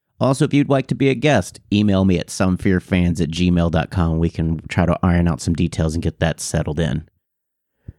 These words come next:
Fo-, you know, give us some feedback. If on Apple, Google, Spotify, or wherever you listen to podcasts, leave a review.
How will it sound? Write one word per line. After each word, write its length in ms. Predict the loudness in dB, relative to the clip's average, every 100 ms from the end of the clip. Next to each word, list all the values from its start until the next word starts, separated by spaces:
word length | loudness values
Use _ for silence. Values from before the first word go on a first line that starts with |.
| _ _ _ _ _ _ _ _ _
Fo-, 180 | -4 -2
you 160 | 0 0
know, 240 | 0 -4 -10 -6
give 180 | -2 0
us 120 | 0
some 180 | 0 -2
feedback. 580 | 0 -2 0 0 0 -2
If 160 | -6 -6 _ -20 -6
on 440 | -2 0 -2 -4 -8 -8 0
Apple, 420 | 0 2 0 0
Google, 600 | 0 0 2 2 0 0
Spotify, 560 | -4 0 0 2 0 0
or 60 | 2
wherever 240 | 2 2
you 100 | 2
listen 280 | 2 0 -2
to 60 |
podcasts, 680 | -2 -2 -2 0 -2 -2 -2
leave 240 | 0 0
a 20 | 2
review. 540 | 2 2 0 0 -2